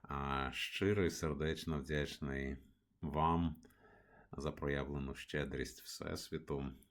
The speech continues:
у добрих словах, у щирих донатах, а, у підтримці, натхнення, в якому проявляється, відображається наш безмежний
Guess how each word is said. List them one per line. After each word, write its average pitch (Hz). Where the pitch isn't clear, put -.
у 92
добрих 64
словах, 67
у 76
щирих 67
донатах, 73
а, 73
у 92
підтримці, 101
натхнення, 78
в 80
якому 73
проявляється, 73
відображається 64
наш 62
безмежний 67